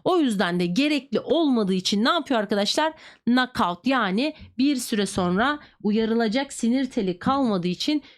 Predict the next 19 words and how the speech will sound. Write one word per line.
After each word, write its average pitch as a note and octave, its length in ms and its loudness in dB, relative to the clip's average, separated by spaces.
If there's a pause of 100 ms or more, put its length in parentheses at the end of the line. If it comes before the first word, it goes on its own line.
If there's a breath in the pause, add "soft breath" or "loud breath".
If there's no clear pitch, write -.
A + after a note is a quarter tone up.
(120 loud breath)
tepki A#3+ 340 -2
ne C4+ 40 0
yapıyor? B3 500 0 (160 loud breath)
Stabil A3+ 640 0
devam G3+ 380 2
ediyor. F3+ 220 0
Yani G3+ 260 0
sen A#3+ 260 0
şiddeti F3+ 460 0
ne A3+ 80 2
kadar F#3 380 0
arttırırsan G3+ 640 0
arttır, F3 400 0 (280 loud breath)
stabil G3+ 640 -2
olarak G#3+ 500 -2
devam A3+ 420 0
edecektir A3+ 840 0
diyor. E3+ 200 0 (480 soft breath)
Şimdi C#4+ 500 2